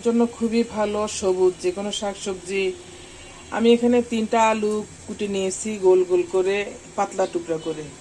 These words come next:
আর পেঁয়াজ কুটে নিয়েছি, বেশ কিছু পরিমাণে পালং শাক কেটে নিয়েছি, অনেকগুলো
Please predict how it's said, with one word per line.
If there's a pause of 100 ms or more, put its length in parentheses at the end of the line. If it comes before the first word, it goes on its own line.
(180)
আর (120)
পেঁয়াজ
কুটে
নিয়েছি, (120)
বেশ (100)
কিছু (100)
পরিমাণে (880)
পালং
শাক
কেটে
নিয়েছি, (540)
অনেকগুলো